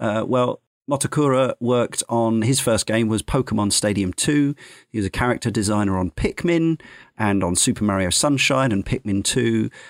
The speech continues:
and was also part of the Donkey Kong Jungle Beat team, worked on Super Mario Galaxy, Super Mario three D Land and World,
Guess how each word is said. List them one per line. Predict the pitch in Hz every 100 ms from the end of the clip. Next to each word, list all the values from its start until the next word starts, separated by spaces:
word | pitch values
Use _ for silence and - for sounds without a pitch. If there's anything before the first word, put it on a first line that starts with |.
| - _
and | 110 117 117
was | 113
also | 123 - 107
part | - 113
of | 107
the |
Donkey | 104 123 110 113
Kong | - 110 107
Jungle | 107 110 98
Beat | 98 117 -
team, | - 117 113 110 110 - _ -
worked | 104 -
on | 98
Super | - 107
Mario | 101 98 92
Galaxy, | 120 123 117 - 120
Super | 113 110 -
Mario | 101 95
three | 90 107
D | 101 95
Land | 120 131 120
and | 101
World, | 104 110 107 104